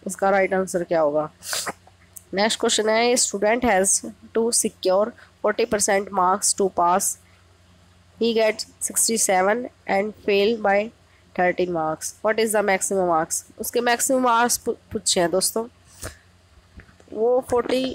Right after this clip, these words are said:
परसेंट जो marks है उससे तो वो pass हो रहा है। जब भी, भी हम pass fail का निकालेंगे तो pass को हमेशा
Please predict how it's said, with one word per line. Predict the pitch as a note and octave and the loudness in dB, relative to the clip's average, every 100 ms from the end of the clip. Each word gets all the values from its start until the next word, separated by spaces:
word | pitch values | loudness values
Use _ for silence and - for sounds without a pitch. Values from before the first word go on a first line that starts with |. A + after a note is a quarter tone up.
| - - _ | -10 -20 _
परसेंट | - B3 B3 B3 B3+ | -4 0 2 2 2
जो | A#3+ A#3+ | 0 2
marks | A#3 A#3 A3+ A3+ | 2 2 0 0
है | A#3 | 0
उससे | A#3+ B3+ | 2 0
तो | B3 | 2
वो | B3 | 2
pass | A#3+ G#3 G#3 | 2 2 2
हो | G#3 F#3 | 2 0
रहा | D#3+ | 2
है। | D3+ E3 _ - - - _ _ _ - - - | 0 -4 _ -18 -16 -18 _ _ _ -14 -14 -6
जब | G3+ A#3+ | -2 0
भी, | C4+ | 2
भी | C4+ C#4 | 2 4
हम | B3 A#3+ A3+ | 2 0 0
pass | A#3 A#3 B3 - | 2 4 2 2
fail | A3+ G3+ | 2 2
का | G#3+ | 2
निकालेंगे | A3 G#3+ G#3+ A3 G#3+ | 2 2 2 2 2
तो | A3+ | 0
pass | - A3+ A#3 | 0 0 0
को | - A#3+ | 0 0
हमेशा | G#3 F#3+ G#3+ G#3 | 2 2 2 2